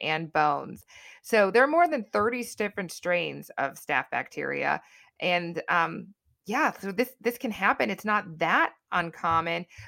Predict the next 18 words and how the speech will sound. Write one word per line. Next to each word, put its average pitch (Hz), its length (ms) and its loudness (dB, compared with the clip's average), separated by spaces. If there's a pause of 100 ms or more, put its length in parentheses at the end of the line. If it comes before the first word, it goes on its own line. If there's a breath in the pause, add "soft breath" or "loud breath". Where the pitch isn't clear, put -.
but 196 100 -2
there 254 140 10
are 277 100 8
some 277 260 -2
things 240 220 -4
you 214 80 -6
can 202 100 -4
do 196 120 0
to 190 60 -6
protect 175 520 -2
your 170 140 0
risk. 160 300 0 (100)
You 170 100 -6
know, 156 200 -2 (540 soft breath)
take 226 220 2
care 214 180 2
of 185 80 -2
yourself, 180 340 2